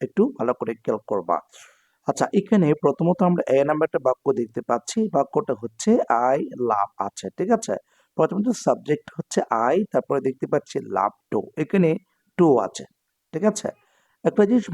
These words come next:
মনে রাখবা, তোমাদেরকে আমি এর আগেও বলেছিলাম যে এই to এর পরে যদি কখনো তোমাকে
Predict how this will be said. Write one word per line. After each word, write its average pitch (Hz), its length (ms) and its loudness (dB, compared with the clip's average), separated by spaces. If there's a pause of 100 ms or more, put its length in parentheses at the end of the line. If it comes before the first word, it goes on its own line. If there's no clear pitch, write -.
(120)
মনে 143 180 2
রাখবা, 127 520 0
তোমাদেরকে 135 540 -2
আমি 131 260 0
এর 143 200 -4
আগেও 131 320 0
বলেছিলাম 131 520 -2 (120)
যে 185 100 4 (460)
এই 147 120 0 (180)
to 170 140 4 (180)
এর 202 120 4 (140)
পরে 175 280 6 (240)
যদি 135 260 2
কখনো 151 420 0 (560)
তোমাকে 143 240 0